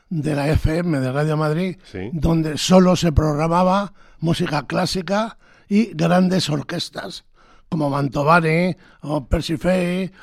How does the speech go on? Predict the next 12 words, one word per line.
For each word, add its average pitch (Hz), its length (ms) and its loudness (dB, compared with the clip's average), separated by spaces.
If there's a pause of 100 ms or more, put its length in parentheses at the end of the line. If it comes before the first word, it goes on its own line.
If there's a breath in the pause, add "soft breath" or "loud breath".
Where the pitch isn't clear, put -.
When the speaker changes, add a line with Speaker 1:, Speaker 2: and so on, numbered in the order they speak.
(120)
Speaker 1:
o 151 160 -4
Ray 147 160 -2
Conniff. 185 420 -2 (500 soft breath)
Solo 185 400 0
era, 175 280 -4
era, 175 240 -8 (200)
y, 170 320 -14
y 165 60 -10
era 185 180 -6
en 196 80 -4
ese 170 160 -4
estudio, 170 480 -6